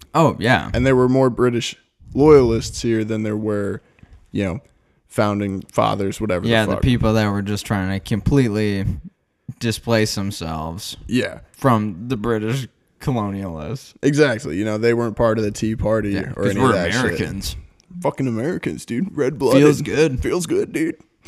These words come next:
Speaker 2: Uh, and like I said, Leyland is, like, off the water, and it's not exactly clear how, because, again, a lot of this shit is town legend. Uh, but some Benedict Arnold type dude gave up all the, like, revolutionary supporters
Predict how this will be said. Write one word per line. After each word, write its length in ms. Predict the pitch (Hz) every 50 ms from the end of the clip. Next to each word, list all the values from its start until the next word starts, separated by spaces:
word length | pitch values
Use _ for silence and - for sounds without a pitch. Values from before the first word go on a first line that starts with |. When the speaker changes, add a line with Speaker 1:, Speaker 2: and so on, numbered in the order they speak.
| - - - - _ _ _ _ -
Speaker 2:
Uh, 300 | 110 110 110 110 104 101 -
and 120 | - 117
like 120 | 123 135 143
I 60 | 151
said, 360 | 135 - 139 135 139 143 151 -
Leyland 500 | - - 113 113 117 120 123 127 123 120
is, 80 | 120 117
like, 180 | 113 107 107 104 - -
off 280 | 107 110 113 113 - -
the 60 | 117
water, 600 | 110 107 107 107 107 107 107 110 110 110 110 - - - - - -
and 160 | 104 107 107
it's 240 | 101 - - - -
not 380 | - 127 135 147 156 139 - -
exactly 720 | 87 117 107 107 101 113 117 120 131 131 - 143 139 131
clear 400 | 123 - - 135 135 131 127 120
how, 280 | 120 120 117 113 113 110
because, 320 | 110 113 117 120 113 113
again, 380 | 110 107 107 113 113 113 110 110
a 100 | - 85
lot 220 | 107 110 113 113
of 60 | 117 117
this 100 | 117 117
shit 160 | - - 107
is 140 | 87 98 -
town 340 | - - 123 120 117 113 110
legend. 540 | 110 110 113 113 123 117 113 110 107 110 - _ _ _ _ _ _ _ _ _ _ _ _ -
Uh, 240 | - 110 104 104 101
but 140 | 101 110 -
some 220 | - 135 131 123 113
Benedict 580 | 107 - 120 117 113 117 117 113 123 143 -
Arnold 380 | 117 107 110 110 110 110 110 -
type 300 | - 113 107 104 - -
dude 360 | - 113 110 107 107 104 110
gave 320 | 110 110 107 101 107 101 104
up 320 | 104 98 98 101 - - - _ _ _ _ _ _
all 220 | - 107 104 101 104
the, 540 | 104 107 104 101 98 92 92 90 92 - - -
like, 160 | - 104 104 -
revolutionary 1120 | 104 110 107 107 104 104 104 107 107 104 - - 110 104 104 101 101 101 104 104 101 98 98
supporters 920 | - - - 110 104 - - 113 110 113 113 120 123 123 123 - - -